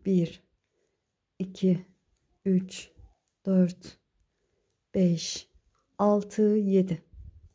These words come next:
Yedi ilmek haroşadan sonra üç tane ters. Bir, iki, üç. Yedi tane tersim vardı. Üç sağda, üç solda kalacak. Ortadaki ilmekten yedi ilmek çıkartıyoruz.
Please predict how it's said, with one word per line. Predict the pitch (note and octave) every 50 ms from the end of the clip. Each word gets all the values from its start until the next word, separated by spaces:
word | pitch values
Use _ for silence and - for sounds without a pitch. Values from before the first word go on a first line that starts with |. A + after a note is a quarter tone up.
| _ _ _ _ _ _ _ _ _ _ _ _
Yedi | - B3+ C4+ B3+ C4+
ilmek | B3 G#3 F#3+ F#3 F#3 F#3
haroşadan | - A3 A3 G#3+ G#3 A3 G#3 G3 G3+ G#3
sonra | G#3+ G#3+ - A3+ A3+ A3 A3 - - -
üç | C4 B3+ - -
tane | - A3+ G#3 G3+ G#3+ G#3
ters. | - G#3 F#3+ F3+ F#3 - - - _
Bir, | G3+ G3+ G3 F#3 F3+ F3 - - _ _ _ _ _ _ _ _ _ _ _ _ _ _ _ _ _ _ _ _ _
iki, | - A3 G#3+ - - - A#3 A#3 A#3 A#3 A#3+ - - _ _ _ _ _ _ _ _ _ -
üç. | G#3+ F#3 F#3+ - - - _ _ _ _ _ _ _ _
Yedi | A#3 B3 C4+ C4 D4+ D4
tane | - C4+ B3 A3+ G#3+ G#3
tersim | - G#3 G#3 G3+ G3 G3 - A#3+ A#3 A3
vardı. | G#3+ F#3+ F3+ F3 E3+ F#3 A#3+ D4 - - - _ _ _ _ _ _ -
Üç | - C#4 C4+ -
sağda, | - - - G#3+ G3+ F#3+ F#3 F#3 F3
üç | - G#3+ G#3+
solda | - - - A3 G#3 F#3+ G3 G3+
kalacak. | G3+ - A#3+ A#3+ A#3 A#3 B3 B3 B3 - -
Ortadaki | - B3+ B3 A#3+ G#3 F#3+ F3+ F#3+ -
ilmekten | - A3 G#3+ G#3 G3 F#3 F#3+ F#3+ - G3 G3+ A3+ C4 - - _ _ _ _ _ _ _ _
yedi | A3+ A#3 A3 G3
ilmek | G3 F3+ F3+ G3 A3+ A3+ -
çıkartıyoruz. | - - - G#3 F#3+ F3+ F#3 - - F3+ D#3+ D#3 - - -